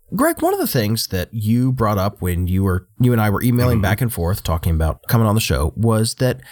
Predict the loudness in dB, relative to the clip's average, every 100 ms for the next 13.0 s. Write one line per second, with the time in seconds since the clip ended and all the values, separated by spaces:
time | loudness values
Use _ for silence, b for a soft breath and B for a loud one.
0 | B B 0 2 0 -2 -6 -4 -2 0
1 | -2 -2 -4 -4 -2 -2 -4 -2 0 0
2 | -2 -4 -6 -8 _ _ -4 0 0 0
3 | 0 -2 -4 -12 _ _ -8 -6 -2 0
4 | 0 -2 -2 -2 -2 -4 -2 0 0 0
5 | -2 -4 -6 -6 -6 -6 -6 -2 0 0
6 | 0 -2 -6 B B -6 -6 -2 -4 -2
7 | -6 -6 -4 -6 -8 -20 -12 -4 0 0
8 | -2 -4 -6 -2 -2 -2 -6 -2 0 0
9 | 0 0 0 -2 -4 -4 -4 -2 0 0
10 | 0 -2 -4 -6 b b -2 0 -2 -4
11 | -2 -2 -4 -2 0 0 0 0 0 -2
12 | -6 -8 -6 -4 -4 -2 -4 0 -2 -2